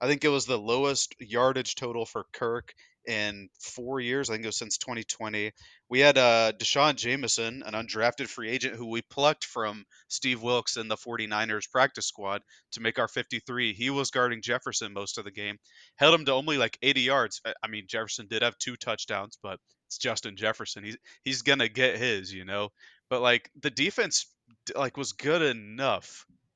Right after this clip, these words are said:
uh, like, if our offense could have produced, but the offense just couldn't. Like,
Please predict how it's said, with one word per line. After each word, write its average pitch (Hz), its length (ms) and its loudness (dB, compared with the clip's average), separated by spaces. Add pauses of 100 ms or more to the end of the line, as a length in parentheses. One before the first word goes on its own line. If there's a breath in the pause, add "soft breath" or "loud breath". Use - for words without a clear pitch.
(160)
uh, 123 180 -2
like, 123 200 -4
if 135 120 -6
our 127 160 4
offense 117 380 0
could - 140 -8
have 104 100 -10
produced, 101 460 -10
but 95 180 -4 (760 soft breath)
the 107 120 0
offense 113 280 0
just - 160 -6
couldn't. 165 220 -4
Like, 127 200 0